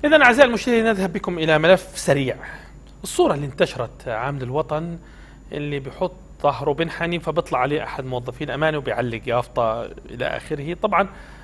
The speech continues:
أخذت أبعاد وانتقادات. أنا، أنا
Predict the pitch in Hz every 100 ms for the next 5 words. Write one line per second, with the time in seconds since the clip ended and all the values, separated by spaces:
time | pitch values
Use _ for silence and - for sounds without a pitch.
0 | - - - 196 175 143 135 160 160 147
1 | 139 127 131 123 - 139 135 143 139 -
2 | 139 117 - - 294 - 285